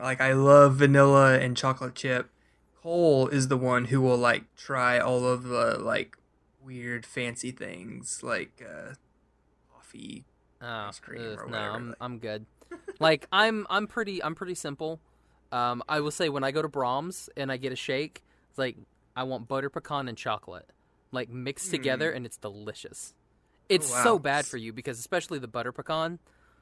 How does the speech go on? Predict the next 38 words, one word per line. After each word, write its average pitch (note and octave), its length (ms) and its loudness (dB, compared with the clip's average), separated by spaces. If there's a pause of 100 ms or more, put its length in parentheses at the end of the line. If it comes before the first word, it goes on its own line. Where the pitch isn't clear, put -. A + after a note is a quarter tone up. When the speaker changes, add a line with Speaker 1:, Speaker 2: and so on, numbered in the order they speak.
(280)
Speaker 2:
but A#2+ 400 -2 (320)
now, D#3 320 4
you D3 180 -8
said E3+ 200 -6
you G3 80 -2
like G3+ 160 -4
vanilla. F#3+ 580 -2 (760)
Speaker 1:
Yeah. C3 100 -20
Speaker 2:
Here's C#3+ 200 -4
the C#3+ 80 -4
make C#3+ 280 -4
or E3+ 60 -2
break E3+ 260 -4
of D3+ 180 -8
the, D3+ 260 -4
the C#3 100 -10
possible D#3+ 460 -8
friendship. E3+ 640 -6 (600)
Speaker 1:
Okay. B2+ 300 -12
Speaker 2:
What C#3 260 -4
type E3 240 -4
of C3+ 120 -8
vanilla? C3 540 -8
Like G#2 200 -12
French D3 280 -10
vanilla, D3+ 520 -4
home C#3 260 -8
style? C#3+ 760 -4 (480)
What B2+ 120 -12
type C3 200 -6
of B2 80 -12
Speaker 1:
Oh, - 20 -12
Speaker 2:
vanilla? C3 300 -4
Speaker 1:
home, C3 300 -4 (280)
ah, G#4 500 0
Speaker 2:
Vanilla E4+ 540 6
Speaker 1:
I, F#3+ 140 8
Speaker 2:
bean? G#3 380 -2